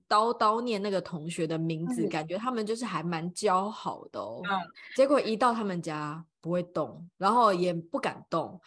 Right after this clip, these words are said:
Speaker 1: 然后一直坐在一个角落，然后就是一直看，就是所有的同学，我想说不是都你同学吗？然后就一直看这个家怎么运作，然后这个同学来了是什么反应，然后那个同学来了他是谁，然后他都还说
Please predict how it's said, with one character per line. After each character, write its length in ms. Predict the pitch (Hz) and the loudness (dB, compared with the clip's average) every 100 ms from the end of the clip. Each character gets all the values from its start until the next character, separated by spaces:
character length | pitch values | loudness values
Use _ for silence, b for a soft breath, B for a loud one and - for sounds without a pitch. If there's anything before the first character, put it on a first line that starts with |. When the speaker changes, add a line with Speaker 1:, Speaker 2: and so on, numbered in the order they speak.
| b | b
Speaker 1:
然 140 | 220 269 | -4 -2
后 80 | |
一 160 | 359 349 | 0 0
直 80 | 247 | 0
坐 220 | 262 247 | 2 2
在 180 | 240 220 | 2 -2
一 140 | - | 0
个 100 | 208 | 0
角 240 | 170 156 101 | 0 -4 -4
落， 380 | 160 147 104 - _ | -4 -4 -6 -16 _
然 100 | 185 | -6
后 160 | 233 277 | -2 -2
就 140 | 277 | -2
是 100 | 277 | -2
一 140 | 226 262 | 0 0
直 100 | 233 | 0
看， 340 | 240 254 208 | 0 -2 -2
就 140 | 233 | -4
是 240 | 247 240 185 | -2 0 0
所 220 | - 202 | 0 2
有 140 | 233 | 4
的 140 | 175 165 | 2 0
同 240 | 160 165 | -6 -8
学， 300 | 175 156 139 | -4 -4 -4
我 100 | 127 | -2
想 140 | 302 254 | -2 -2
说 80 | |
不 180 | 302 240 | -4 -4
是 180 | 233 330 | -2 2
都 160 | 311 320 | 4 4
你 120 | 202 | 0
同 240 | 156 160 | -2 -4
学 180 | 185 170 | -2 -2
吗？ 320 | 165 160 160 180 B B | -2 -4 -4 -10 B B
然 80 | 277 | 2
后 80 | 320 | 2
就 100 | 339 | 2
一 180 | 359 330 | 0 0
直 80 | |
看 240 | 277 311 294 | 0 0 0
这 60 | |
个 100 | 285 | 2
家 320 | 254 254 240 247 | 0 0 -2 -2
怎 160 | 190 | -4
么 120 | 165 160 | -8 -6
运 320 | 214 226 208 | -2 0 0
作， 340 | - 233 190 | 2 4 4
然 60 | 175 | 2
后 140 | 208 | -2
这 100 | 233 | 0
个 120 | 254 214 | 0 -2
同 200 | 180 180 | -4 -4
学 220 | 180 170 | -2 0
来 220 | 170 160 | 0 0
了 120 | 175 | 0
是 140 | 180 226 | -2 -4
什 140 | 175 | -4
么 120 | 151 | -8
反 280 | 156 139 123 - | -6 -8 -8 -4
应， 320 | 214 196 165 | 0 0 0
然 80 | 175 | 0
后 100 | 240 | 2
那 100 | 254 | 2
个 80 | 233 | 0
同 240 | 202 190 | -2 -6
学 200 | 185 170 | -4 -2
来 240 | 170 156 | -2 -2
了 160 | 165 165 B B | -2 -4 B B
他 140 | - | -8
是 140 | 240 254 | -6 -4
谁， 440 | - - 151 156 | -4 -2 0 0
然 120 | 165 196 | 0 -2
后 80 | |
他 160 | 226 233 | -2 -4
都 100 | 233 | -6
还 200 | 226 190 | -6 -6
说 240 | 196 208 | -4 -4